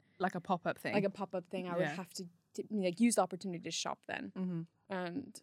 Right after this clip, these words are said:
Speaker 2: so, like, I go up to the woman and I ask, like, "Parla inglés?" which means, "Do you speak English?" And then she just said, like, "No." And I
Speaker 1: Great.
Speaker 2: just continued to,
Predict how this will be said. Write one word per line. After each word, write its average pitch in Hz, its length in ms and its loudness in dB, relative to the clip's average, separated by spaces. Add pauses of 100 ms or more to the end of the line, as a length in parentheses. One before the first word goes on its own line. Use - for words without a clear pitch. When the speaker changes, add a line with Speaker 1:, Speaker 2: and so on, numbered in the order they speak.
(120)
Speaker 2:
so, - 140 -4
like, 185 100 0
I 180 80 0 (260)
go 202 100 4
up 185 80 4
to - 100 -10
the 190 60 -6
woman 175 280 -4
and 170 100 -4
I 170 40 -2
ask, 170 320 -2
like, 180 300 -6 (840)
"Parla 185 360 4
inglés?" 180 400 -6
which - 180 -12
means, 170 260 -4
"Do 190 120 -4
you 180 80 0
speak - 340 -6
English?" 180 580 -4
And 190 180 0
then 170 260 -4
she - 180 -8
just 175 200 -6
said, 170 180 -8
like, 165 220 -10
"No." 160 340 -8 (480)
And 190 460 0 (120)
I - 60 -2
Speaker 1:
Great. 196 140 4
Speaker 2:
just 208 200 2 (200)
continued 185 640 0
to, - 340 8